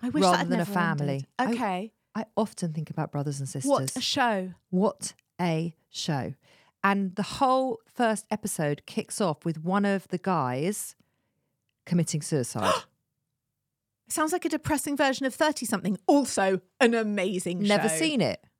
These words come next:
Speaker 1: Oh, well, now, like, we're not even thirty-something
Speaker 2: It's
Speaker 1: anymore.
Speaker 2: got a little bit, it doesn't, it, it does go back in time a little bit, a little bit of a This Is Us vibe, but not
Speaker 1: <gasps>
Speaker 2: as nostalgic as This Is Us,
Speaker 1: Okay, okay.
Speaker 2: but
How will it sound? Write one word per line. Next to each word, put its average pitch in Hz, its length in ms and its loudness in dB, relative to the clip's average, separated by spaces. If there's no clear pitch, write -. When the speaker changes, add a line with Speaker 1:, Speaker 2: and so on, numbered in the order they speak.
Speaker 1:
Oh, 247 720 2
well, 208 320 0
now, 233 380 2
like, 180 220 0
we're 202 80 -6
not 214 160 -2
even 214 180 -4
thirty-something 240 580 0
Speaker 2:
It's 262 120 0
Speaker 1:
anymore. 175 180 -4
Speaker 2:
got 392 140 6
a 381 80 4
little 392 340 4
bit, 302 220 2
it 240 60 -4
doesn't, 359 300 0
it, - 160 -8
it 349 200 -2
does 370 180 6
go 339 160 2
back 311 240 0
in 302 60 -8
time 277 260 -2
a - 20 -4
little 262 180 -2
bit, 196 140 2
a 196 60 2
little 294 460 2
bit 277 260 2
of 214 140 2
a 214 80 2
This 226 240 2
Is 208 120 0
Us 190 200 0
vibe, 208 420 2
but 240 160 6
not 285 260 6
Speaker 1:
<gasps> - 160 -8
Speaker 2:
as 226 260 6
nostalgic 185 680 0
as 143 140 -4
This 151 180 -2
Is - 120 2
Us, 147 180 6
Speaker 1:
Okay, 240 300 0
okay. 240 300 -2
Speaker 2:
but 220 180 4